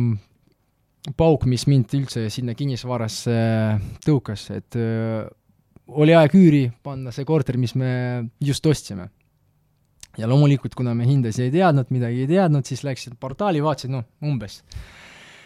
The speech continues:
Ja siis mäletan, et, öö, mis ta oli, ma panin mingi kolmsada viiskümmend alguses eurot. Mõtlesin, oh, päris korralik summa tegelikult, nii ja naa, et siis naine ütles, oh, vaata, mis korter meil on, et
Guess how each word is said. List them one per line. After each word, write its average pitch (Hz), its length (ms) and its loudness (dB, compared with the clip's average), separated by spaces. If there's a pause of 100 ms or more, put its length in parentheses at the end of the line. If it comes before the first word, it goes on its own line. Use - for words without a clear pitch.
Ja 131 140 -10
siis 160 520 -2
mäletan, 135 680 -4
et, - 160 -8 (140)
öö, 123 300 -6
mis 127 220 -8
ta 131 140 -8
oli, 117 180 -6
ma 123 220 -10 (200)
panin 143 340 -8
mingi 117 500 -10 (120)
kolmsada 127 500 -10
viiskümmend 151 640 -4
alguses 110 460 -12 (100)
eurot. 139 400 -12 (220)
Mõtlesin, 123 340 -14
oh, 117 80 -10
päris 127 320 -14
korralik 120 320 -12
summa 139 260 -4
tegelikult, 107 540 -8
nii 127 160 -10
ja 110 120 -8
naa, 117 340 -8
et - 220 -20 (120)
siis - 240 -14
naine 131 220 -4
ütles, 117 180 -10
oh, 113 80 -8
vaata, 113 280 -10
mis 107 160 -8
korter 170 360 4
meil 104 160 -4
on, 101 240 -4
et 131 200 4